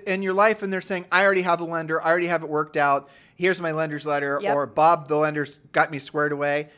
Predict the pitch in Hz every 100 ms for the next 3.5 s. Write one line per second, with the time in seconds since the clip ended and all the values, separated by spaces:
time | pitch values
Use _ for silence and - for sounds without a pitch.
0 | _ 147 214 240 208 185 208 202 214 180
1 | 151 139 151 151 180 180 175 160 156 156
2 | 170 151 147 143 151 165 190 180 156 143
3 | 135 127 127 123 135